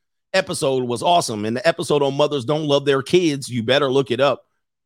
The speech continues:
was the type of info that saves men's lives and starts moving forward process."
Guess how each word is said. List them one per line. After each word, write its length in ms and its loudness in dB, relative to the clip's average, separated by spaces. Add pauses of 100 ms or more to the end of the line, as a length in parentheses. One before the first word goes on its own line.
(220)
was 200 -2
the 100 -2
type 240 0
of 160 -4
info 400 0
that 220 -4
saves 420 0
men's 340 0
lives 400 2
and 80 -6
starts 460 -4
moving 440 -2
forward 440 -2 (220)
process." 720 0